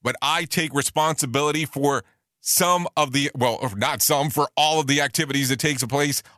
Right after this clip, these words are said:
on Safety F M and that we bring to you. So by no means do I ever want it to be one of these strange things where you feel like it's a disservice of what we're doing.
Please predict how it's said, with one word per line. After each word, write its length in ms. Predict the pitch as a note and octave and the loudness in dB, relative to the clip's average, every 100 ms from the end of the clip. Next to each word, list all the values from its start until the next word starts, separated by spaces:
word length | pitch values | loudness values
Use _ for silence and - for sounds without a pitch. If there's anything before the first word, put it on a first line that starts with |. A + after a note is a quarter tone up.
| _ | _
on 220 | D3 D3+ | 0 2
Safety 420 | - D#3 C#3+ D3 | 2 2 2 2
F 160 | C#3 C3+ | 2 2
M 240 | C#3 D3+ - - | 0 0 -4 -4
and 180 | C#3+ B2+ | -2 -2
that 120 | C3+ | -2
we 100 | D3+ | -2
bring 320 | A#2 D3 D#3 | 0 0 0
to 180 | - F#3+ | 0 -2
you. 280 | F3+ F#2 D3+ _ _ _ _ _ _ _ _ _ _ _ _ _ _ _ _ _ _ _ _ _ _ _ _ _ _ _ _ _ _ - | 0 -4 -6 _ _ _ _ _ _ _ _ _ _ _ _ _ _ _ _ _ _ _ _ _ _ _ _ _ _ _ _ _ _ -4
So 220 | - F3 | 0 2
by 200 | D#3 E3 | 2 0
no 440 | E3+ E3 G3 A3+ | 0 0 0 0
means 720 | G#3 F3+ A3 E3+ B2 C3+ - - G2+ | 0 0 2 2 2 0 -2 -4 -4
do 260 | A2+ D#3 | 0 2
I 180 | D#3+ E3 - E3 | 2 0 -2 -2
ever 400 | F#3+ F3+ G3+ G3 | 0 2 0 0
want 380 | D3 E3+ F3 | 2 2 2
it 80 | E3+ | 0
to 80 | E3 | -2
be 180 | D3 E3 | -2 0
one 220 | D#3 D#3+ | 0 0
of 80 | D#3 | 0
these 160 | D3 | -2
strange 500 | - D#3+ E3+ E3 D3+ | -2 0 0 0 -2
things 360 | - F3+ E3 D3 | 0 0 0 0
where 280 | D3 D#3 C#3 | 2 2 0
you 160 | D#3 | -4
feel 320 | D#3 F3 E3 D#3+ | -4 0 2 2
like 200 | D#3+ D3 | 0 0
it's 100 | D3+ | -2
a 80 | |
disservice 1000 | A#2 E3 E3 - F#3 G3 A2+ - - - _ _ _ _ | 0 0 2 2 2 0 0 0 -2 -2 _ _ _ _
of 140 | B2+ A#2+ | -2 0
what 160 | E3 | -2
we're 300 | C3+ D3 G3+ | -2 -2 0
doing. 440 | C3 A2+ D#2 C#2 | 0 -2 -2 -8